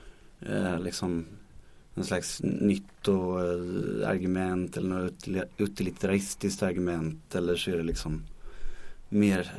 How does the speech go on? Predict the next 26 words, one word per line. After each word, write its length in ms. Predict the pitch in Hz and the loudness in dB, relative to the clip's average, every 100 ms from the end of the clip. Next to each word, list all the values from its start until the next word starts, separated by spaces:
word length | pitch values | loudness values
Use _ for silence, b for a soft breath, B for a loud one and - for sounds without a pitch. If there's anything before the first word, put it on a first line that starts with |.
| - - | -6 -2
i 80 | 98 | -2
det, 300 | 90 95 87 - - | 0 0 0 -4 -4
i 100 | 98 | 0
det 140 | 95 | 2
lilla 440 | 92 92 90 101 95 | 4 2 2 4 4
så. 120 | - - - - b b b b - - | 2 0 -4 -18 b b b b -20 -4
Eh, 280 | 101 92 98 | 0 0 2
men 180 | 104 120 | 6 8
jag, 240 | 139 147 | 8 6
alltså 180 | 127 127 | 4 10
jag, 220 | 123 127 | 12 12
jag 140 | 127 123 | 10 10
har 160 | 135 | 10
väl 100 | 127 | 10
en 80 | 127 | 10
ganska, 520 | 120 98 - 95 92 | 10 8 6 4 4
jag 240 | - 107 104 | 4 4 6
håller 200 | 110 101 | 6 8
väl 120 | 98 | 8
med 380 | 104 92 87 - | 8 6 4 2
dig 540 | 90 95 87 90 87 | 4 4 4 2 0
i 40 | 80 | 0
stora 300 | - 87 90 | -2 0 6
drag 380 | 104 95 92 | 6 6 4
där, 120 | - - | -2 -2
men 400 | - 92 82 | 0 0 0